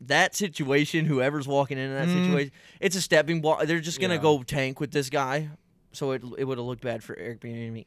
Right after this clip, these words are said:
Speaker 1: any, anyways. So it's
Speaker 2: Yeah.
Speaker 1: just like, what do you take?
Speaker 3: I'm,
Speaker 1: He wants a job, I'm
Speaker 3: I'm,
Speaker 1: pretty
Speaker 3: I'm
Speaker 1: sure.
Speaker 3: surprised he didn't land anywhere,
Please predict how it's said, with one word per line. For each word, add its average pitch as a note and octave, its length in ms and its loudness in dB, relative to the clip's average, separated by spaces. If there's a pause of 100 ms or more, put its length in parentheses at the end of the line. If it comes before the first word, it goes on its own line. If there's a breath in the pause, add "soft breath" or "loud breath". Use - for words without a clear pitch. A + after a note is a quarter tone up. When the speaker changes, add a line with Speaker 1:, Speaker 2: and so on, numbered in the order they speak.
(120)
Speaker 1:
any, A#2+ 200 -8
anyways. B2+ 460 -6 (160)
So - 180 -8
it's A2 100 -6
Speaker 2:
Yeah. F#2+ 80 -4
Speaker 1:
just G2+ 120 -10
like, - 180 -16 (480 soft breath)
what C#3+ 120 -8
do B2+ 40 -8
you A2+ 60 -8
take? - 260 -8 (100)
Speaker 3:
I'm, C#3+ 120 -4
Speaker 1:
He F#3 80 6
wants F#3+ 260 6
a B3 80 4
job, D3+ 340 2
I'm F#3 100 4
Speaker 3:
I'm, D3+ 40 0
Speaker 1:
pretty F3+ 160 2
Speaker 3:
I'm F3+ 120 6
Speaker 1:
sure. G3 80 4
Speaker 3:
surprised C#3+ 440 -4
he B2 60 -12
didn't B2 160 -12
land A#2+ 240 -12
anywhere, G#2 560 -18